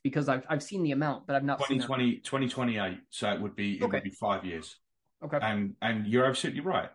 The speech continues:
Speaker 2: Top wages at the top don't go down.
Speaker 1: Yep.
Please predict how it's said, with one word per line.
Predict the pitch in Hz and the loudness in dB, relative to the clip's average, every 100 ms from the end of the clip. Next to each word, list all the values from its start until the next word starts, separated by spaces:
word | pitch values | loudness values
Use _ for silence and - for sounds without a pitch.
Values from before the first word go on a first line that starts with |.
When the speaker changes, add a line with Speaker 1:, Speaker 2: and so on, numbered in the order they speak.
| _ | _
Speaker 2:
Top | - - 123 | -4 -2 -2
wages | 120 127 123 107 | 0 0 2 -2
at | 113 | -4
the | 123 | -4
top | - 120 - | -2 -2 0
don't | 107 104 | 0 0
go | 98 | 0
down. | 101 113 120 - _ _ _ _ _ | 0 0 -2 -8 _ _ _ _ _
Speaker 1:
Yep. | - - | -10 -10